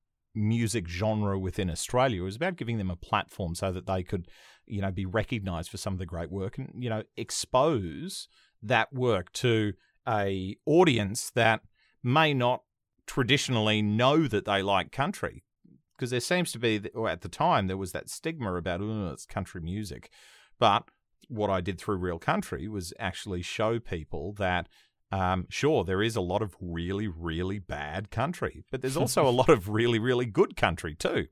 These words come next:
Speaker 2: Yeah.
Speaker 1: And it's the same as pop or rock or death metal or, you know, whatever. Any genre, you'll find there's a, a wide range of good and bad. And, um, in particular, we look at country, uh, and its evolution. The conversation that keeps coming up is,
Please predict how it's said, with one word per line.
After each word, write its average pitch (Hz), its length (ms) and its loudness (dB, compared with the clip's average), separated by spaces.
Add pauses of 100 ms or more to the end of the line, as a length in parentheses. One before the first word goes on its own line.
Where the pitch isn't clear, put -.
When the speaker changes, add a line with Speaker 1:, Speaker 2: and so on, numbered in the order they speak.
(300)
Speaker 2:
Yeah. 82 200 -8
Speaker 1:
And 175 80 8
it's 180 140 4
the 180 100 2
same 165 260 8
as 113 140 0
pop - 340 6
or 92 100 0
rock 135 360 6
or 90 80 -4
death 131 260 2
metal 127 300 2
or, 87 320 0
you 123 80 2
know, 104 100 4
whatever. 147 460 4 (320)
Any 202 240 4
genre, 135 400 2
you'll 98 220 -2
find 101 380 0
there's 92 220 0
a, 85 300 -2
a 90 100 -2
wide 92 480 0
range 87 560 0
of 76 160 -12
good 82 160 -6
and 78 160 -4
bad. 76 480 -8 (320)
And, 104 380 2
um, 95 280 2
in 120 140 2
particular, 104 640 2
we 92 160 -4
look 95 180 -4
at - 140 -6
country, 92 560 0 (420)
uh, 82 360 -6 (100)
and 101 220 2
its 95 180 -2
evolution. 90 680 0
The 76 240 -6
conversation 95 640 -2
that 78 140 -10
keeps - 240 -6
coming 82 340 -4
up 92 220 -2
is, 80 240 -8